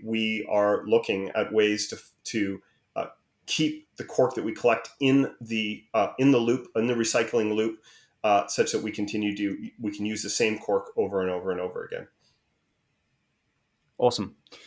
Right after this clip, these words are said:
Speaker 2: So another recent development is C O two negative, uh,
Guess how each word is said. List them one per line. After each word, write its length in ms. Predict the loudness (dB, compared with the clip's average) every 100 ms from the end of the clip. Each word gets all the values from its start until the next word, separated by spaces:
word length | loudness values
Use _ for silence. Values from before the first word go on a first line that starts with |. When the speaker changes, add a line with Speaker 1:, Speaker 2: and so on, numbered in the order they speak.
| -20 -12 6
Speaker 2:
So 640 | 12 12 12 12 10 4 _ _ _ _ _ _ _ _ _ _ _ _ _ 8
another 640 | 10 12 12 12 12 8
recent 520 | 4 8 8 8 4 6
development 460 | 8 8 8 4
is 100 | 2
C 120 | 4
O 80 | 2
two 160 | 2 0
negative, 560 | 2 2 2 0 -4 _ _ -4
uh, 380 | 2 2 0